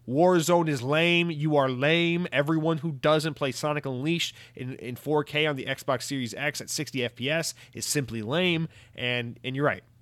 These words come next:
So I'm glad that you have fun with it. I'm glad that it's a good game for you and your buddies to play with. Four hundred fifteen wins is nothing to sneeze at. So good for you. I'm, I'm glad we got some more representation by you throwing Warzone into the mix, since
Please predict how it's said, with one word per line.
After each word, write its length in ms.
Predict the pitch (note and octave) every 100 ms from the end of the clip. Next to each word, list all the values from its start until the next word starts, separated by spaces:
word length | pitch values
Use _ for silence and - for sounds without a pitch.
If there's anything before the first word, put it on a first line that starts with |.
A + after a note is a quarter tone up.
| -
So 300 | - A2 G2+ -
I'm 240 | C#3+ G3+
glad 240 | G3 G3 F3
that 60 |
you 220 | D3+ F3
have 200 | D#3 D3
fun 180 | - C3+
with 140 | C3+ C3
it. 100 | B2
I'm 120 | C#3
glad 240 | E3+ E3+
that 120 | D#3
it's 120 | D3 C#3
a 80 |
good 220 | B2 C3+ B2
game 200 | C3+ A#2+
for 80 |
you 160 | A#2+ C3+
and 80 | C3
your 100 | C3
buddies 300 | B2 A#2 A2+
to 80 | G#2
play 220 | A#2+ A2+
with. 160 | A2+ - - -
Four 180 | - E3
hundred 280 | F3 D#3 D3
fifteen 320 | D3+ D3+ C3
wins 280 | C3 B2+ A#2
is 220 | G2 A#2
nothing 480 | A2+ C#3+ C#3+ - B2+
to 60 |
sneeze 420 | A#2 - B2 A#2+
at. 260 | B2 A#2+ A2+ -
So 260 | - B2+ A2+
good 220 | C#3+ F3
for 80 | D#3+
you. 160 | C#3+
I'm, 120 | C3+ B2
I'm 100 | C#3+
glad 400 | D3 D#3 D#3 D3 - _ _
we 80 | B2+
got 200 | C#3 B2+
some 140 | D3
more 140 | C3 B2+
representation 920 | A#2 A#2+ A#2+ A2+ - A2 - A2+ G2+
by 140 | G2+
you 200 | G2+ A#2
throwing 320 | A#2 B2 A2+
Warzone 360 | D3 E3+ D#3 D#3+
into 100 | C#3+
the 60 |
mix, 200 | D3+ C#3+
since 220 | - B2